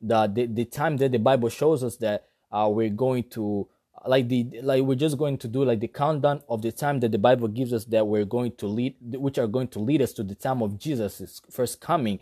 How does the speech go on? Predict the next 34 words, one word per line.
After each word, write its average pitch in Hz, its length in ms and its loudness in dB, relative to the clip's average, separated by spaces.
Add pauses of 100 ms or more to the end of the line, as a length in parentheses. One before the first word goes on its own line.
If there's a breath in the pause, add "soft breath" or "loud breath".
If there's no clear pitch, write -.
(260 soft breath)
And 120 140 -2
those 147 220 6
are, 117 160 4
like, 110 300 0
uh, 104 200 2
four 127 240 0
hundred 117 400 0
eighty-three 131 640 -4 (220)
years, 147 500 6 (200)
you 113 100 -6
know. 120 300 0
So - 140 -8
that's 135 240 4
the 117 120 -2
timeline 123 640 -2
that 117 200 0
we, 110 220 -8
we 113 160 -4
have 107 220 -2
been 104 220 -2
given, 139 360 0 (380 soft breath)
you 110 120 -4
know, 117 300 2
and 131 140 -2
this 180 180 6
is 139 80 0
going 147 200 0
to 135 100 -6
be 135 160 -2
taken 170 400 -2
from 120 220 -2
the 113 100 0
four 147 260 4
hundred, 117 560 -2